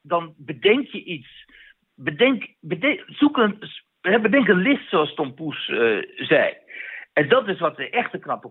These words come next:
koppen natuurlijk aan het doen zijn op dit moment. En die, je zult zien,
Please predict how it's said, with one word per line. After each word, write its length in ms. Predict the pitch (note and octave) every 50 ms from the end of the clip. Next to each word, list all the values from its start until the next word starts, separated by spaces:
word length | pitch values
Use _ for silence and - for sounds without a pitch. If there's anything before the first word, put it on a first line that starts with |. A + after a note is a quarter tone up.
| _
koppen 260 | - B2+ G#2+ G2 A2+ G#2+
natuurlijk 360 | G#2+ G2+ - A#2 G#2+ - -
aan 60 | G2+
het 140 | G#2 G#2 F#2+
doen 200 | A#2 D#3+ G#3 G3+
zijn 240 | D3 A#2+ G2 G#2 -
op 120 | - -
dit 140 | - D2 - -
moment. 400 | G2+ G2 G2 F#2+ G#2 - - -
En 200 | B2+ C3 B2+ -
die, 260 | C#3+ E3+ D#3 C#3+ - _
je 160 | - C3+ C3
zult 240 | B2 D#3 E3+ F3 F3
zien, 400 | - - G3 G3+ F#3+ F#3 F#3+ -